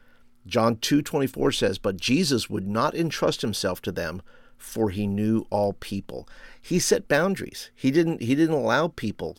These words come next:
to get up in his space. He, he allowed only a certain amount of people to have his time. Now, this doesn't give you a license to be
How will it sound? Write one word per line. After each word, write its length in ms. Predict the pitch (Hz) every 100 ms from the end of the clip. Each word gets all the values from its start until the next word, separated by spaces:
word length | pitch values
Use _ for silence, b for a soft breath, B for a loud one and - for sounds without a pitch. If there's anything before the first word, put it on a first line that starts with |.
| _
to 80 | -
get 140 | 113
up 140 | 113 113
in 80 | 113
his 140 | 110
space. 440 | - 110 95 -
He, 100 | -
he 300 | - 110 117 120
allowed 320 | 110 113 113
only 180 | 131 113
a 60 |
certain 360 | - - 165 180
amount 200 | 160 147
of 100 | -
people 440 | - 135 90 - b b b -
to 100 | 120
have 380 | 101 107 101 95
his 320 | 107 104 107
time. 540 | - - 175 - - -
Now, 260 | 127 127 -
this 240 | 131 147
doesn't 320 | - 151 147
give 240 | 110 131 113
you 140 | 120
a 100 | 113
license 600 | 104 107 131 - 104 101
to 120 | - 95
be 240 | 104 98